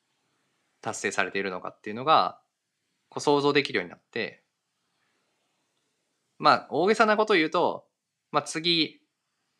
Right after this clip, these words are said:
僕歩いたりするので、あの辺、あの、吾妻橋とか。吾妻橋ってあの、あれですね。浅草と、えーっと、押上かな？を結ぶ、あの、隅田川にかかってる橋なんですけど、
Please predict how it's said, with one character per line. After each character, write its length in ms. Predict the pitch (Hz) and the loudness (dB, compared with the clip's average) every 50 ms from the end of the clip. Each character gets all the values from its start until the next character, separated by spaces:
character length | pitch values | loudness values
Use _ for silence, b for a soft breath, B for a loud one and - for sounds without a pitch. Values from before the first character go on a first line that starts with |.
| _ _ | _ _
僕 160 | - 135 117 | -4 0 2
歩 160 | 107 110 143 165 | 2 4 4 2
い 60 | 156 | 2
た 80 | 104 | 0
り 80 | 98 - | -4 -4
す 100 | - 113 | -6 -8
る 80 | 110 101 | -8 -8
の 100 | 95 87 | -8 -8
で、 100 | 98 92 | -8 -8
あ 60 | 90 | -8
の 80 | 87 | -10
辺、 200 | 82 - 90 90 - _ _ _ | -10 -10 -12 -12 -14 _ _ _
あ 100 | 101 92 | -14 -12
の、 220 | 87 82 82 - - _ _ _ _ _ _ | -12 -12 -16 -16 -20 _ _ _ _ _ _
吾 80 | 107 | -10
妻 200 | - 113 107 101 92 | -6 -4 -4 -4 -4
橋 60 | 92 - - | -4 -6 -8
と 80 | - - | -8 -10
か。 180 | - - - _ _ _ _ _ _ _ _ _ _ _ | -14 -18 -18 _ _ _ _ _ _ _ _ _ _ _
吾 100 | - 113 | -2 -2
妻 160 | 117 151 196 190 | 2 2 2 2
橋 60 | 135 | 2
っ 120 | - - - | 0 -2 -6
て 80 | - | -10
あ 40 | 87 | -14
の、 220 | 82 - - - | -16 -18 -16 -14
あ 40 | 98 | -14
れ 80 | 90 80 | -14 -12
で 80 | - | -14
す 100 | - - | -12 -10
ね。 180 | 117 127 - _ | -10 -10 -10 _
浅 240 | - 117 - 151 156 151 | -8 -2 0 0 0 0
草 240 | - - 160 147 | -2 -2 -2 -2
と、 340 | 147 - 165 139 - - _ _ _ b b b b b b b b _ | 0 0 -2 -2 -2 -4 _ _ _ b b b b b b b b _
え 260 | 95 95 92 90 90 - | -10 -8 -8 -8 -8 -10
ー 40 | |
っ 40 | - | -10
と、 140 | - 95 95 | -6 -4 -4
押 460 | 101 101 - - - 160 156 151 151 | -4 -2 -4 -2 0 2 2 2 2
上 560 | 143 147 143 143 139 139 139 139 139 135 135 | 2 2 4 4 4 4 4 2 2 0 0
か 100 | - 139 | -2 -4
な？ 160 | 156 180 - _ _ _ _ - | -4 -6 -8 _ _ _ _ -6
を 160 | 143 127 107 | -4 -4 -4
結 320 | 110 107 - - 120 113 | -4 -6 -6 -8 -10 -8
ぶ、 320 | 117 135 127 101 - - _ _ _ _ _ _ | -6 -6 -6 -6 -6 -10 _ _ _ _ _ _
あ 60 | 101 | -10
の、 120 | 98 90 92 | -10 -10 -10
隅 180 | - 147 160 160 | -8 -6 0 0
田 100 | 175 165 | 2 2
川 100 | 127 95 | 2 0
に 80 | 90 | 0
か 60 | - - | -4 -8
か 100 | 98 - | -8 -8
っ 80 | - | -8
て 80 | - - | -12 -16
る 80 | - - - - - | -16 -16 -16 -16 -16
橋 80 | 67 | -16
な 60 | - | -16
ん 40 | - | -20
で 80 | _ - | _ -20
す 100 | - - | -20 -20
け 60 | 80 | -20
ど、 180 | 71 - - | -20 -20 -20